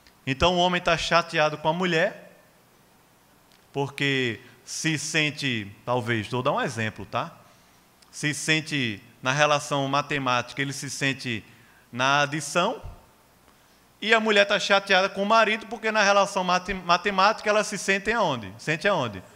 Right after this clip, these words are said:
Na subtração. Entende ou não? Que é uma relação matemática, lógica, mas não é a relação bíblica. A relação bíblica não é a lógica bíblica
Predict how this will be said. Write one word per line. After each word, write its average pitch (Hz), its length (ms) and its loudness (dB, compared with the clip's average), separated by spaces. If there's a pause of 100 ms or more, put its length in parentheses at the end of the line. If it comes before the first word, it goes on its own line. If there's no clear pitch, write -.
(600)
Na 147 160 -4
subtração. 165 840 -4 (1400)
Entende 220 400 0
ou 160 80 2
não? 101 200 -4 (520)
Que 147 80 0
é 156 40 2
uma 185 60 4
relação 185 440 2
matemática, 190 920 0
lógica, 147 880 2 (380)
mas 143 160 4
não 226 160 4
é 254 60 6
a 240 40 6
relação 196 460 4
bíblica. 151 460 0
A 139 60 6
relação 175 300 2
bíblica 190 380 2
não 196 240 0
é 185 160 6
a 170 140 4
lógica 202 600 4
bíblica 139 800 0